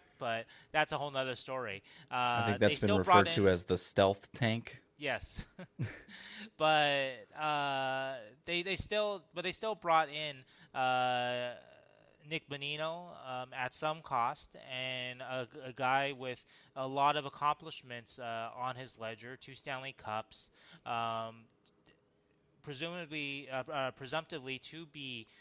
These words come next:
Speaker 1: uh, the third line center. And so when people say he wasn't brought in to score, um, again, that's, that's just completely wrong. And just to illustrate that, what is expected of a third line center?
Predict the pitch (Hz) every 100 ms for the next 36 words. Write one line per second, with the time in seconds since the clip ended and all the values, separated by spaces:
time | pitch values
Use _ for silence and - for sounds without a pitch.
0 | _ 127 120 120 113 110 131 127 120 113
1 | 110 - 110 104 139 _ _ _ _ _
2 | _ _ _ _ _ _ _ _ - -
3 | - 147 147 156 147 185 180 247 269 254
4 | 247 185 175 147 151 151 147 127 - 156
5 | 175 143 117 135 _ - _ 127 135 139
6 | 135 139 131 - 160 202 175 131 135 -
7 | - 147 151 180 156 - 143 - 156 147
8 | 139 113 135 139 87 _ _ _ _ _
9 | _ _ _ _ _ - - - 165 156
10 | 156 151 147 139 _ - 214 - _ _
11 | _ - 175 165 160 160 190 - 123 107
12 | 107 95 92 _ _ _ _ _ _ _
13 | _ _ _ _ _ _ - - 120 143
14 | 160 151 147 - 143 135 147 131 127 127
15 | 135 139 139 131 135 131 - 110 151